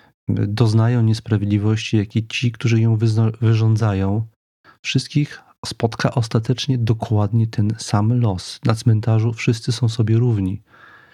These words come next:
Jest to perspektywa kosmiczna, która pozwala nam zapomnieć o tym, co nas rani i drażni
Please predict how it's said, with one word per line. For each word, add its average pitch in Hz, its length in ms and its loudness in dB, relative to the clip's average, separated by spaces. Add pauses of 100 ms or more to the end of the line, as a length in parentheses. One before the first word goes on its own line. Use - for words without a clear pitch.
(280)
Jest 113 140 -4
to 113 60 2
perspektywa 131 600 -2
kosmiczna, 123 480 -2
która 113 220 0
pozwala 113 420 0
nam 110 360 0
zapomnieć 113 920 0 (600)
o 107 100 2
tym, 123 240 2
co 113 140 -2
nas 104 480 -2
rani 113 440 2
i 127 60 0
drażni 107 600 0